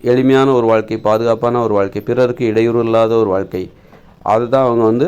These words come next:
நோக்கமா வச்சு, பிறருக்கு சுமையா இருக்கிறோம் அப்படின்னு உணர்ந்தாலே அவங்க வந்து, ஆ, இனிமே நம்மளால வந்து மீளவே முடியாது,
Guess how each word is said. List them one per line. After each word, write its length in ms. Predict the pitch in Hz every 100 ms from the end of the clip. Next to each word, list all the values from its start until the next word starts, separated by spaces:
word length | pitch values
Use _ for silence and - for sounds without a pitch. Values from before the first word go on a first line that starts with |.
| 175
நோக்கமா 380 | 120 120 127 113
வச்சு, 160 | 110 104
பிறருக்கு 400 | 123 131 131 131
சுமையா 320 | 127 127 135 135
இருக்கிறோம் 380 | 120 117 120 110
அப்படின்னு 360 | 104 113 117
உணர்ந்தாலே 380 | 107 117 120 127
அவங்க 240 | 135 113 110
வந்து, 240 | 107 123 143 104 85 85 - - - - 107
ஆ, 60 | 107 104
இனிமே 320 | 101 113 131
நம்மளால 400 | 127 120 123 127
வந்து 120 | 123 127
மீளவே 320 | 120 123 123
முடியாது, 380 | 117 113 110